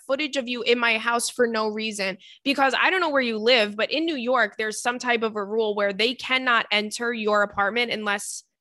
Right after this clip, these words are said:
you know about, unless you sign off on it, like, say, "Okay," or if there's an emergency, whether it be,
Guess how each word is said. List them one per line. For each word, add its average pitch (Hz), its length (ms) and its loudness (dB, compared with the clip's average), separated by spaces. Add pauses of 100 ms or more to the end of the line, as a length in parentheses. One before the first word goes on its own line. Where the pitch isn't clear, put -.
(180)
you 247 180 2
know 220 300 4
about, 269 280 2
unless 254 360 2
you 277 360 -4 (220)
sign 220 400 4
off 208 260 4
on 277 200 4
it, 247 80 2
like, 214 160 2
say, 226 240 0
"Okay," 226 580 0 (380)
or 240 440 2 (520)
if 240 120 -6
there's 247 220 2
an 240 80 0
emergency, 226 580 0
whether 202 300 0
it 190 180 -2
be, 202 440 -2